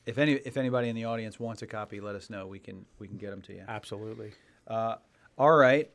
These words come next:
Speaker 1: so let's, uh, let's hit this.
Speaker 2: Let's do it.
Speaker 1: Uh, we'll s-, we'll start with, uh,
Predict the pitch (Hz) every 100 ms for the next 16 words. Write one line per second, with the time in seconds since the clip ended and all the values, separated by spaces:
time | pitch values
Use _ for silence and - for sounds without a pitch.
0 | - - 143 139 151 - - 175 160 147
1 | - - - - 143 147 147 127 123 123
2 | 107 - - _ _ - 135 - 123 104
3 | 131 127 123 120 - _ _ - 131 -
4 | 135 139 - 156 151 143 135 127 127 117
5 | 110